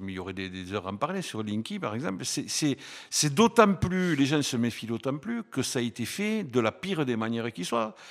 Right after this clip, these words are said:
Ça a été fait à l'envers, cette affaire-là. C'est-à-dire que nous,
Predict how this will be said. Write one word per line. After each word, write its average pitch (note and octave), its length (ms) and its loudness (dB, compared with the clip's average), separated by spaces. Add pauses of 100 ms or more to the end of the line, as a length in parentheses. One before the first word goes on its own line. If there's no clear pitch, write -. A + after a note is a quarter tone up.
(180)
Ça - 160 2
a - 20 8
été C#3 220 2
fait A#2 180 0
à G#2+ 60 4
l'envers, F#3 360 2
cette - 100 -12
affaire-là. G2+ 440 -4
C'est-à-dire C3+ 480 0
que A#2 160 0 (340)
nous, E3 140 8